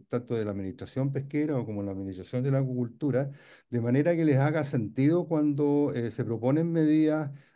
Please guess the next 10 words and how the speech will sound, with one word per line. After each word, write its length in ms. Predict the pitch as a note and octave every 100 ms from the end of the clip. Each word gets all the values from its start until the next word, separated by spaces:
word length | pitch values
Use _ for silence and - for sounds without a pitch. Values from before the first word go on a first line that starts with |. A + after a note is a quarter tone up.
| -
eh, 260 | A2 A2 A2
de 80 |
adaptación, 800 | A#2 A2+ A2+ A2 - D3 D#3+ E3+
pero 180 | D3+ B2+
también 480 | A#2 A2 G#2+ D#3+ F3+
tienen 280 | G3 F3+ D#3+
que 160 | C#3 C3+
ir 280 | C#3 D3+
acompañadas 760 | C#3 A#2+ G#2+ A2 B2 C3+ C#3+ C#3+
por 240 | B2+ C3+